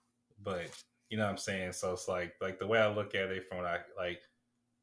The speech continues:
is that it sounds like if you're a mother, show up as you are. Like, as believers, we're told to love people as they are. You know, like, you think about Jesus and,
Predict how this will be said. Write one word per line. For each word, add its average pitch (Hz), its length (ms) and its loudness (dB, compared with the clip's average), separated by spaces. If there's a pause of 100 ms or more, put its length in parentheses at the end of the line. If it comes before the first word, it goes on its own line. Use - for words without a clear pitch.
(160)
is 92 200 -10
that 87 300 -2 (2000)
it 98 100 -10
sounds 107 380 2
like 92 380 0 (720)
if - 140 -8
you're 127 160 8
a 123 80 6
mother, 110 560 2 (420)
show 117 420 2
up 113 120 -2
as 104 280 0
you 90 160 -2
are. 80 320 -2 (460)
Like, 92 160 0
as 95 140 2
believers, 107 680 0
we're 98 160 -2
told 95 460 0 (100)
to 87 280 -4 (680)
love 120 260 2
people 110 320 -2
as 95 100 -2
they 90 100 -2
are. 82 340 -2
You 92 120 -8
know, 90 160 -4
like, 90 120 -4
you 104 60 -12
think 107 220 0
about 90 240 0
Jesus 92 680 -4
and, 85 300 -8